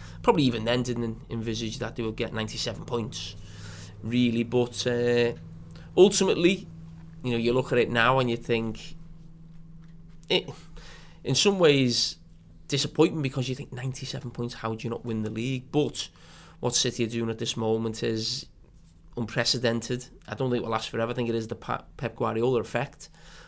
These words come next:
I don't think it's necessarily Manchester City. I do think he's a special manager. We've also got one. And I think while he's there, that will be the points total. I think as soon as Guardiola goes, the points total will go back to being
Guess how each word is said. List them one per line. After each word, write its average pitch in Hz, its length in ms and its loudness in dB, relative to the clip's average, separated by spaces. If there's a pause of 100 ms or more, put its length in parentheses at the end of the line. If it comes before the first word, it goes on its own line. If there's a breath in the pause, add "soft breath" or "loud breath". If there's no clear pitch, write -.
I - 60 -10
don't 120 140 0
think 110 80 -2
it's - 60 -6
necessarily 113 580 -2
Manchester 110 400 -6
City. 127 400 -4 (920)
I 117 60 -4
do 117 140 -2
think 113 120 -2
he's 110 140 -2
a 120 40 -4
special - 380 -4
manager. 113 300 0
We've 120 180 2
also 117 280 0
got 113 200 0
one. 123 180 2 (840 loud breath)
And 123 300 4
I 117 40 4
think 127 240 0 (180)
while 123 280 2
he's 117 220 0
there, 120 220 4
that 117 180 0
will 117 140 4
be 120 100 0
the 113 60 -2
points 135 340 -2
total. 113 240 -2
I 107 40 -2
think 127 180 -2
as 120 80 0
soon 127 180 2
as 113 80 -2
Guardiola 113 540 0
goes, 110 300 0
the 110 60 -8
points 113 320 -4
total 110 180 -2
will 110 60 -4
go 110 140 -4
back 110 180 -4
to 110 120 -8
being 110 420 -2